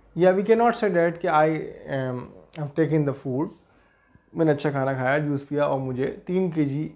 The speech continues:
यूटिलिटी मिली है ना, not के जी, not kilometer, no। So we cannot measure in the unit। So फिर अगला क्वेश्चन, तो फिर हम इसको कैसे मेजर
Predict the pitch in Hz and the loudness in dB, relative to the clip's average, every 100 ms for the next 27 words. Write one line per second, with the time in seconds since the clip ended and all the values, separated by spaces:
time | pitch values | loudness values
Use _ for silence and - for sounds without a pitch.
0 | _ 151 143 143 131 143 143 - 185 143 | _ -8 -4 -4 -4 -6 -6 -12 -14 -8
1 | 127 127 123 123 151 147 - 143 143 151 | -4 -4 -4 0 -2 -2 -8 -2 0 0
2 | - 151 147 147 143 139 135 - 135 131 | 0 0 0 0 0 -2 -4 -2 -2 -2
3 | 127 127 123 135 110 - _ _ _ _ | -4 -8 -6 -6 -6 -12 _ _ _ _
4 | _ _ - 175 170 170 185 170 147 147 | _ _ -4 0 2 2 2 2 2 0
5 | 139 131 135 156 135 135 127 123 123 - | -6 -4 -6 -8 -8 -6 -6 -8 -14 -8
6 | 202 233 233 233 _ _ _ _ _ _ | -4 0 -2 -4 _ _ _ _ _ _
7 | 135 156 190 151 131 - 117 - _ _ | -4 0 0 -2 -8 -10 -14 -16 _ _
8 | _ 165 202 208 220 220 233 151 - 160 | _ -8 -6 -2 -4 -6 -6 -8 -6 -8
9 | 123 127 | -8 -10